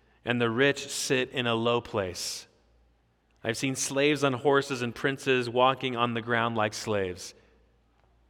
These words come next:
Now again, you might hate royalty, you might dislike leaders and rulers, you might not think it's good for the wealthy to rule.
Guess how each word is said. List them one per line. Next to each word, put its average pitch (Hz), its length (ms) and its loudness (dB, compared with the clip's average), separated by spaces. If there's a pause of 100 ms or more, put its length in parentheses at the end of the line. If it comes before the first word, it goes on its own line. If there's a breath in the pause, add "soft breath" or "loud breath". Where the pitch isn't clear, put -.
(260)
Now 110 180 2
again, 107 260 -2 (800 soft breath)
you 127 220 -4
might 135 280 2 (300)
hate 123 440 0 (160)
royalty, 123 600 0
you 120 200 -4
might 113 320 -2
dislike 120 800 0 (1000)
leaders 120 640 2
and 117 200 -4
rulers, 117 560 0
you 131 100 -2
might 123 180 0
not 120 200 0
think 120 160 -6
it's 117 180 -6
good 117 500 0
for 120 160 -6
the 113 120 0
wealthy 117 480 2
to - 200 -6
rule. 113 640 0